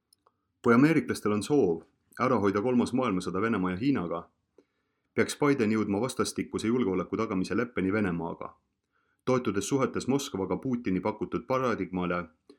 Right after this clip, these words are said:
ning arendades paralleelselt Ameerika kaitsevõimet U S A vastaste rünnakute vastu. Täpselt kaks aastakümmet tagasi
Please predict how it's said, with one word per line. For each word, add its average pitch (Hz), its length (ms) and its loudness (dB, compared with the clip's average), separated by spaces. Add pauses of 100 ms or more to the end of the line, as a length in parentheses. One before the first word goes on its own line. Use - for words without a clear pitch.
(140)
ning 98 140 2
arendades 95 460 0
paralleelselt 98 640 -2
Ameerika 95 380 -4
kaitsevõimet 90 760 -4 (120)
U 92 140 0
S - 140 -10
A 104 120 -2
vastaste 90 400 -6
rünnakute 85 540 -4
vastu. - 380 -12 (1900)
Täpselt 135 320 -2
kaks 139 260 -4
aastakümmet 95 520 -2
tagasi 92 420 -4